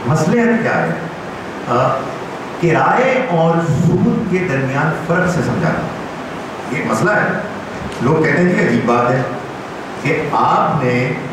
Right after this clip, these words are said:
دو کروڑ روپے کا قرض مجھ کو دیا اور میں آپ کو اس پر دس فیصد سالانہ کے حساب سے، آ، اضافی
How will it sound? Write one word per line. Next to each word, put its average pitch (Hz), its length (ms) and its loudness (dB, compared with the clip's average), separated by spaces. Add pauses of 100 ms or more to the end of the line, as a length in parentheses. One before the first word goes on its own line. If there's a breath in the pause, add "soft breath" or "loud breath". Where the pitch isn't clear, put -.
(440)
دو 226 340 4
کروڑ 175 420 4
روپے 139 420 2
کا 143 220 2
قرض 180 300 2
مجھ 131 240 0
کو 120 60 -2
دیا 90 320 4 (1160)
اور 135 440 2
میں 165 200 2
آپ 170 380 2
کو 180 60 4
اس 175 340 2
پر 180 100 2
دس 151 360 0 (100)
فیصد 170 460 2 (500)
سالانہ 160 540 2
کے 175 60 4
حساب - 580 0
سے، 160 180 4 (600)
آ، - 40 -2 (400)
اضافی 151 640 2